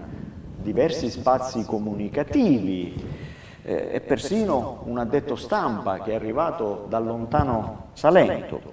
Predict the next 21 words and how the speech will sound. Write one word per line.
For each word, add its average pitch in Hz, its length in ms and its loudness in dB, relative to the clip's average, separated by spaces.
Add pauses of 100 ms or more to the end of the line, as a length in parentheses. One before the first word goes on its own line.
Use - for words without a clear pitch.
(640)
Bene, 214 640 8 (580)
al 220 180 10
direttore 233 520 10
generale 202 520 12
vogliamo 160 400 8
suggerire, 156 1000 8
eh, - 380 -8 (200)
una 156 240 4
cosa. 113 760 10 (600)
Caro 233 300 10
Pasqualone, 147 1000 4 (640)
quando 202 880 10
dal 185 300 8
Riuniti 131 1040 2
commissionate, 147 1300 4
perché 117 260 -2
lo 113 100 2
fate, 113 440 4
lo 92 60 -10
stiamo 110 300 -6
vedendo, 110 480 2